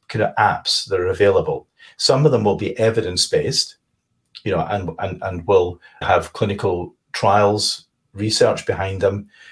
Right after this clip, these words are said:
that make them recognized in clinical guidelines as effective. And others are, you know, things that you're free to use, of course, but they don't necessarily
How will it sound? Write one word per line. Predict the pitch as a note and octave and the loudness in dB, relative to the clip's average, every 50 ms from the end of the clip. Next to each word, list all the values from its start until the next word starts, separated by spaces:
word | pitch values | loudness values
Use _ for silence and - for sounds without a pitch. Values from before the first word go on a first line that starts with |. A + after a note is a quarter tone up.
| - _ - | -20 _ -6
that | A2 G#2+ G2+ | -4 -4 0
make | G2+ G#2 G#2 G#2 G#2+ | 0 -2 -2 -2 -4
them | G2 F#2+ | -2 2
recognized | G2 A2 C3 C3+ - E3 D#3 - G2 E2+ D#2 D#2+ - - | 4 4 4 4 2 -2 0 0 0 -2 -2 -4 -8 -10
in | F#2 | -10
clinical | - - G2+ F2+ E2+ - F#2 F#2 | -10 -8 -8 -8 -6 -8 -8 -4
guidelines | F2 F2+ F2+ F2+ E2 E2 E2+ E2 E2 E2 D#2+ - - - - | -4 -2 -2 -2 -4 -4 -4 -4 -4 -4 -6 -6 -8 -8 -8
as | - - | -8 -8
effective. | F2+ E2 - C3 C#3+ D3+ - - - - A2+ - - - - - - - - - | -8 -2 2 4 4 4 2 -2 -8 -10 -12 -12 -12 -18 -20 -20 -20 -20 -6 -2
And | - A#2+ A#2 | 0 4 6
others | C3 C#3 C#3 B2+ A2 G2+ G2 - | 6 6 6 6 6 4 4 0
are, | F#2 E2+ E2+ - - - - - - - | -2 -2 -2 -6 -14 -20 -20 -20 -20 -10
you | - D#3 | -4 -2
know, | A#2+ - | -2 -2
things | - - - F2+ F2+ - | -2 -2 -4 -4 -4 -6
that | - - - | -8 -8 -6
you're | F2 E2 | -8 -8
free | - - F#2+ F2+ | -6 -8 -8 -8
to | E2+ - E2 | -6 -4 0
use, | F2 B2 D#3+ D3 - | 4 4 4 4 4
of | - - - | 0 -6 -6
course, | - - - - - | -8 -8 -8 -6 -8
but | - - - | -8 -4 -4
they | G#2+ G2 | -2 0
don't | A2+ A2+ A2 - G2+ | 2 2 2 0 -2
necessarily | G2 F#2+ - - F#2+ - - A#2 F#2 E2 D#2+ E2 E2 | -4 -6 -4 -4 -4 -4 -4 -6 -6 -6 -8 -10 -10